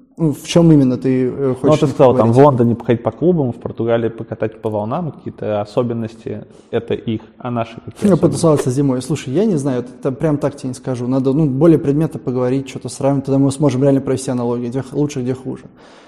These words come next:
Speaker 1: Где там полиция ого-го, где ты можешь там мента на три буквы послать, он скажет: "Ну зачем ты так делаешь? Все-таки, пожалуйста, веди себя нормально", да, там.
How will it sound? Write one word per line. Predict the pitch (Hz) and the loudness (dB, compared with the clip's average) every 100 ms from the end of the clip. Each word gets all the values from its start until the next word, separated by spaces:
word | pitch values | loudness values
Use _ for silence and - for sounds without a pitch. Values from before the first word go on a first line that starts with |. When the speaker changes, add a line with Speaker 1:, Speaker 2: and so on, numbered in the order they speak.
| _ - | _ -6
Speaker 1:
Где | 127 135 | 2 2
там | 147 | 2
полиция | 135 143 143 - 139 | 4 4 4 4 2
ого-го, | 135 139 147 143 | 4 4 4 2
где | 123 123 | 2 -4
ты | 123 - 127 | -6 -6 -4
можешь | 127 123 - | -4 -6 -6
там | 127 | -4
мента | 127 135 127 | -2 -2 -2
на | 127 131 135 | -2 -2 0
три | 139 | 0
буквы | 135 127 131 | 0 -2 -4
послать, | 135 - 135 131 | -4 0 -2 -2
он | |
скажет: | 120 131 120 120 | -6 -6 -6 -4
"Ну | 135 | -2
зачем | 127 127 151 151 | -2 0 0 0
ты | 147 | 0
так | 143 127 | -2 0
делаешь? | 143 131 120 - | 2 2 0 -8
Все-таки, | - 131 131 127 | -8 -6 -6 -6
пожалуйста, | 135 123 139 135 - | -6 0 0 0 -2
веди | 131 135 | -2 0
себя | 135 160 | -2 -2
нормально", | 151 151 131 120 | 0 0 0 -2
да, | 127 | -4
там. | 131 | -4